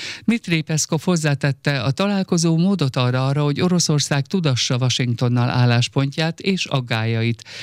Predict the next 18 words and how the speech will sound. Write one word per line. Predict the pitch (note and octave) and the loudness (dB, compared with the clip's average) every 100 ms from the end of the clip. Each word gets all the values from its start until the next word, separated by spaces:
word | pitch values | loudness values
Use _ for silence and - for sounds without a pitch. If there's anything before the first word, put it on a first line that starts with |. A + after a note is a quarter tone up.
| - - - | -14 -16 -4
De | E3+ G3+ | 0 0
a | |
tárgyalástól | G#3 E3+ B2 C3 B2+ A#2+ - A#2+ A2+ | 0 -2 0 2 2 0 0 0 0
nem | - A#2 | 0 0
szabad | A2 - A2 A2+ | 0 0 0 0
áttörést | A2+ A2 - A#2 A2+ - | 0 -2 -2 0 0 0
várni. | A#2+ A#2 A#2 A#2 A2 - - - - | 0 0 0 -2 -4 -12 -16 -18 -10
Lehetségesnek | - D#3 F#3 - A3+ G3 E3+ F#3 D#3+ | -2 0 0 0 -2 0 0 0 0
nevezte, | D#3+ D3 C#3 - | 2 2 0 -2
hogy | C#3+ C#3+ C3+ | 0 0 0
a | C3 | -2
tárgyaláson | - B2 C3 C3 C3+ - D3+ | 0 0 0 -2 -2 0 0
szó | C#3+ - E3 | 0 0 2
esik | C3 - D3 | 0 0 -2
egy | D#3 D3 | 0 0
orosz-amerikai | E3+ D#3+ C3+ - C#3 C3+ A#2+ A#2+ A#2+ A#2 A#2 | 0 0 0 0 -2 -2 -4 -2 0 0 0
csúcs | - A#2+ G#2+ - | 0 0 0 0
lehetőségéről. | A#2 A2+ A2+ A2 - A2+ A2+ A2 A2 A2 | 0 0 2 0 2 0 2 2 2 2